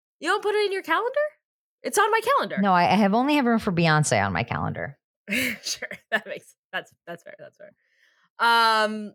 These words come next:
Speaker 1: what am I talking about? Dawson's Creek? Uh, anyway, that's that scene.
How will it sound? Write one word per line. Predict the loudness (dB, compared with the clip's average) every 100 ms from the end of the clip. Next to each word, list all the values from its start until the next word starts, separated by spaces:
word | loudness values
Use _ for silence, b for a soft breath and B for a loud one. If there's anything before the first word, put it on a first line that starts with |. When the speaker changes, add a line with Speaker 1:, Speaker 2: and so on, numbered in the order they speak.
| _
Speaker 1:
what | -2
am | 0
I | -2
talking | -2 0 -2
about? | -4
Dawson's | -10 -12 -16
Creek? | -20 -20 -20 b b b b -6
Uh, | 0 4 4 4 2 2
anyway, | 2 2 0 -6 _ -4
that's | 0 0
that | -2
scene. | -4